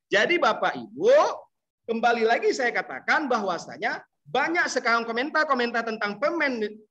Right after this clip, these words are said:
Permendikbudristek nomor tiga puluh tahun, eh, dua ribu dua puluh satu.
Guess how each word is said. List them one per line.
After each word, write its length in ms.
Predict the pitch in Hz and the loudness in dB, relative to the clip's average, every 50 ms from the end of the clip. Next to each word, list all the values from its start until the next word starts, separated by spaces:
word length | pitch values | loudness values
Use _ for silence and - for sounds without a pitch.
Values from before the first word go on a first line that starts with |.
| _ _ | _ _
Permendikbudristek 960 | - 240 240 240 240 233 233 226 240 226 208 214 220 226 302 - - - 226 226 | -2 -2 -2 -2 -2 -2 -4 -4 -6 -6 -4 -4 -4 -4 -6 -8 -6 -4 -4 -4
nomor 240 | - - 190 190 | -4 -4 -4 -4
tiga 240 | 196 196 190 190 196 | -2 -2 -2 -2 -2
puluh 480 | 196 339 339 330 262 202 - - - _ | -2 0 0 2 0 0 -2 -8 -8 _
tahun, 720 | - 208 220 214 208 214 240 330 359 311 247 170 - - - _ _ _ _ _ _ _ - - - - _ _ 185 | 0 0 0 0 0 -2 -2 0 0 0 -2 -2 -6 -8 -14 _ _ _ _ _ _ _ -20 -20 -20 -20 _ _ -4
eh, 500 | 190 196 196 196 196 190 190 185 175 147 - - - _ _ _ _ _ _ _ _ _ _ _ _ _ _ _ - - | -2 0 0 0 0 0 0 0 -2 -2 -6 -10 -16 _ _ _ _ _ _ _ _ _ _ _ _ _ _ _ -8 -2
dua 240 | - 196 214 202 208 | 0 2 2 2 2
ribu 160 | 202 196 190 | 0 -2 -4
dua 160 | 190 185 175 | -4 -4 -4
puluh 160 | 180 147 147 | -6 -8 -8
satu. 560 | - 285 311 294 294 277 226 233 254 269 - | -4 -2 -4 -2 -4 -4 -6 -6 -6 -8 -12